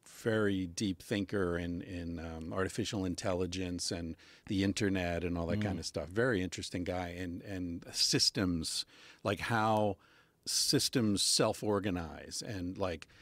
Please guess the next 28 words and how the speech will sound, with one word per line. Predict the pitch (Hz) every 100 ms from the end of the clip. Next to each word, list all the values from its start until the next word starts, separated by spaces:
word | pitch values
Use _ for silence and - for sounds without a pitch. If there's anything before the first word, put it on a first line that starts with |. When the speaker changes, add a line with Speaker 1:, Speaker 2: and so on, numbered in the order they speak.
| - - - _ _ _ _ _
Speaker 1:
you | - 135
know, | 117
like, | 110 113 - - -
uh, | 143 120 107 - - 147
th-, | 160 -
they | 127
take, | 117 143 135 -
um, | 113 101 90 90
high-speed, | - 123 117 - 131 117 107 95
uh, | 101 92 87
film | - 135 110 92 85 90 -
of | 113 104 95 92 85 - -
flocks | - 127 107 - -
of | 85 90
birds, | 104 90 78 - - - - - - -
and | 120 107
they | 101
see | 95 - - 170 165 123 107
that | 113 113 104 98 - -
the | 117 120
individual | 143 147 147 117 120 107
birds | 127 127 117 101
are | - 110
reacting | 101 104 107 120 - 110 98
to | - 110 -
other | 120 120 110
birds. | 95 113 107 95 87 - - _ _ _ _ _
Um, | 113 107 95 92